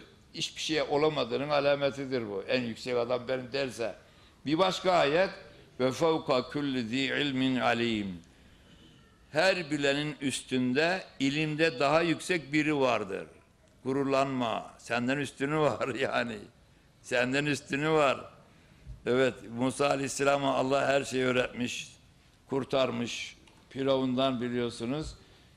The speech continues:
Tur Dağı'nda konuşmuş, Kelimullah denir. Demiş, "Ya Rabbi, bana büyük nimetler verdin, ilim verdin. Benden daha üstünde ilimde bir adam var mı?" "Var ya Musa."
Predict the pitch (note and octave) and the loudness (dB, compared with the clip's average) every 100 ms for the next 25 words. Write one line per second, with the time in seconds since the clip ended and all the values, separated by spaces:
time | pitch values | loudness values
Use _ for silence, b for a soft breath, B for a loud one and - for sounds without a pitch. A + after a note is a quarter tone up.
0 | b - - D3+ C#3 C3 C3 C3 C#3 B2+ | b -16 -4 -2 2 2 2 2 0 0
1 | C3 B2+ - A#2+ - B2 B2 C3+ C3 A#2 | 0 0 -2 -4 -4 0 0 2 0 0
2 | C3+ C#3 - B2 B2+ E3 A#3 - - B | 2 0 0 0 2 0 -4 -16 -20 B
3 | B B B B B B C3+ C#3 C#3 C#3+ | B B B B B B 0 0 0 2
4 | C#3+ D3 B2 C3 C3+ C#3 B2 C#3 C#3+ D3 | 4 4 0 0 2 2 2 0 0 -2
5 | C3+ C#3 - C#3+ D3+ C3+ B2 A2 C#3 D#3 | 0 0 2 2 2 4 2 2 -2 -2
6 | D3 - - B2+ C#3+ D3+ C3+ B2 B2 A#2 | -8 -10 -2 0 2 2 2 2 2 0
7 | G2 A#2 B2 C#3+ C#3 B2 C3+ C#3+ - C3 | 2 0 2 0 2 2 2 2 -2 -2
8 | C3 B2+ B2+ A#2+ B2 A#2+ A#2+ A#2+ A#2+ A#2 | 0 2 2 2 0 0 0 0 0 0
9 | A2 A#2 B2 B2 D#3+ F#3 F3+ B2+ F#2 b | -2 0 0 0 0 0 -2 -4 -8 b
10 | b b b - A2 C#3 D#3 C#3 D3 D#3 | b b b -6 0 4 4 2 2 2
11 | D3+ C3+ - G#2 F#2+ | 0 -2 0 0 0